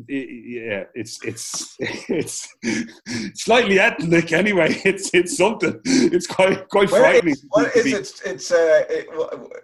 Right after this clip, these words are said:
Speaker 2: you s-, it sounds. Um, I'm just trying to think. What ethnicity is it? It's, uh, is it Kilbeggan?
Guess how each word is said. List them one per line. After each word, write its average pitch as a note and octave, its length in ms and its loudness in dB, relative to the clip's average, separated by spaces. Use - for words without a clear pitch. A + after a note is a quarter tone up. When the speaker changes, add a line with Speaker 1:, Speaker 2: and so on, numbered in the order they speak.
Speaker 2:
you C#3+ 120 -12
s-, C#3+ 160 -10
it D#3+ 180 -8
sounds. E3+ 460 -4
Um, C#3+ 320 2
I'm C#3 80 -8
just - 160 -14
trying D3+ 140 -8
to C#3+ 60 -4
think. C3 100 -6
What C#3 180 -4
ethnicity C3+ 640 -6
is A2 160 -10
it? G#2+ 80 -10
It's, G#2+ 240 -12
uh, A#2+ 240 2
is B2 100 -8
it A#2 140 -12
Kilbeggan? F3+ 680 -2